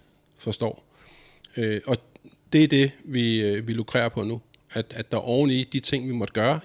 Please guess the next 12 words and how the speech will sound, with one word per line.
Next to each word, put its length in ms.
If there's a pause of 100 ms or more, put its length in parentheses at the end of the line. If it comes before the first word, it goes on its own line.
jamen 220
så 220
har, 420
så 200
har, 220 (840)
så 200
har 280 (360)
der 60
indfundet 520
sig 260
en, 160
øh, 220